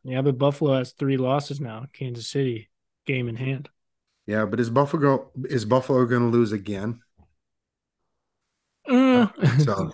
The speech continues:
Speaker 1: <laughs> they do kinda drop some stinkers every once in a while. <clears throat> Jets.
Speaker 2: I don't know that the Jets are a stinker. I think J-,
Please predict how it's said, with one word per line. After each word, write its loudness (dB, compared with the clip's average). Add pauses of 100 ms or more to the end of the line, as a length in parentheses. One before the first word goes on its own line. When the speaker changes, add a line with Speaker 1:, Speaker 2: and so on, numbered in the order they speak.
Speaker 1:
<laughs> -20
they 6
do 6
kinda 2
drop 2
some -4
stinkers -2
every -4
once -8
in -4
a -4
while. -2
<clears throat> 6
Jets. 0 (2000)
Speaker 2:
I 2
don't 6
know 6
that 4
the -8
Jets -2
are -2
a -10
stinker. -4
I 2
think -4
J-, -10